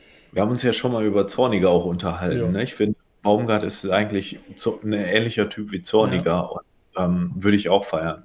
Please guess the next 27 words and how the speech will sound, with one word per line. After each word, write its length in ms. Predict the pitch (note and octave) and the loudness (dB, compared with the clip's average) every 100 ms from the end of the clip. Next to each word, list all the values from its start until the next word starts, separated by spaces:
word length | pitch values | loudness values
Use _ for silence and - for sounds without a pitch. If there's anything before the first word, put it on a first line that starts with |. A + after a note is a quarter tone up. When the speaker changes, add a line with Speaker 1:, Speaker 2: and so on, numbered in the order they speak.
| - | -18
Speaker 1:
muss 160 | G2 | -16
ich 60 | - | -4
ganz 220 | F#2 F2+ | -4 -4
klar 180 | F#2+ F#2 | -4 -2
sagen. 340 | F2+ F2+ F2 _ | 0 -2 -4 _
Ja. 240 | G2+ F2 - _ _ _ _ _ _ _ | -6 -6 -8 _ _ _ _ _ _ _
Hm. 260 | A#2 G#2+ G2 _ _ _ _ _ _ _ _ _ | 0 0 0 _ _ _ _ _ _ _ _ _
Und, 340 | A2+ A2 A2 G#2+ | 4 6 6 6
äh, 160 | G2+ | 6
der 120 | F#2+ G2+ | 6 6
letzte 300 | A2 - G2+ | 4 4 2
ist, 260 | F#2+ - | 2 0
äh, 260 | F#2+ F2+ F2 | 2 4 4
Gramozis. 760 | F2+ F#2 F#2 F#2 - D2+ - _ _ - | 2 2 0 -4 -6 -8 -8 _ _ -12
Speaker 2:
Ah 140 | B2+ | -12
ja. 160 | A#2 A#2+ _ _ _ _ _ _ - | -12 -18 _ _ _ _ _ _ -2
Der 100 | E2+ | 2
Speaker 1:
Der 80 | |
Speaker 2:
überall 300 | E2+ E2 D#2+ | 4 6 6
Speaker 1:
bei, 20 | D#2+ | 4
Speaker 2:
durchgereicht 600 | B2+ A#2 C3 A#2+ A#2 B2+ | 2 0 0 0 -2 -4
wurde, 160 | A#2+ | -4
wurde 180 | A#2+ A#2+ | -2 -4
auch 120 | A#2 | -6
schon 160 | - B2 | -6 -6
bei 60 | |
uns 460 | B2 B2 - - | -4 -6 -8 -12